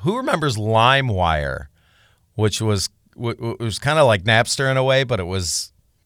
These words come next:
less organized. It was just file sharing, all these file sharing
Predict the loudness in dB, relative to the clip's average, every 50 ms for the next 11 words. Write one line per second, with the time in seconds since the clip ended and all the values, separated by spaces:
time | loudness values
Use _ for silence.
0 | _ _ _ _ _ -2 0 2 2 2 2 0 0 0 0 0 0 0 0 2
1 | 2 0 0 -2 -6 -10 -14 -18 -20 _ _ _ _ _ _ -10 -10 -8 -8 -8
2 | -8 -8 -6 0 2 2 4 4 2 2 0 -2 -4 -4 -4 -4 -4 0 0 0
3 | 0 0 -2 -4 -2 0 2 4 4 4 4 4 2 0 0 0 0 0 0 -2
4 | -4 -6